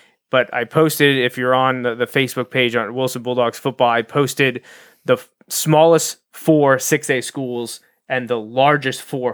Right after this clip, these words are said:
five A schools from the last time this happened, just to get an idea of who could possibly bump down and who could possibly bump up. Of course, someone could have lost a lot or gained a lot and just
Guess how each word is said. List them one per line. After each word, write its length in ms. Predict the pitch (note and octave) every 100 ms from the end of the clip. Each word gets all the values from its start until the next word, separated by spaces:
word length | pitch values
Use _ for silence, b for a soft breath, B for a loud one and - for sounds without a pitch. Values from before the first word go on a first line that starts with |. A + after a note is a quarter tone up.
| -
five 280 | D3 D3 C#3+
A 100 | A2
schools 440 | - C3 A#2 A2
from 220 | - C3 A#2+
the 80 |
last 400 | A2 B2+ C#3 C3+
time 240 | C3 A2+ A2+
this 180 | A2+ -
happened, 420 | C3 B2 A2 A2 B B
just 200 | D#3+ D#3
to 80 | D#3+
get 80 | D#3
an 100 | C#3
idea 300 | C3+ C#3 C3
of 80 | -
who 240 | D#3 D#3
could 220 | D3 D3
possibly 380 | - C#3 C#3+ C#3
bump 260 | B2 A#2 -
down 300 | F3 F3+ D3
and 100 | C3+
who 100 | C#3
could 180 | C#3+
possibly 440 | - C3 B2+ C#3 B2
bump 300 | A#2+ A2+ D3+
up. 240 | C3 - B B
Of 60 |
course, 200 | E3+ E3
someone 460 | - E3 F3+ D#3 C#3 b b b b b b -
could 240 | D3 C#3 G2+
have 240 | C3+ B2
lost 320 | B2 D3+ D#3+
a 60 | D#3
lot 240 | C#3+ D3+
or 60 | C3
gained 280 | C#3+ F3 E3
a 60 |
lot 300 | C3+ B2 C3 D3+
and 140 | C#3
just 200 | C3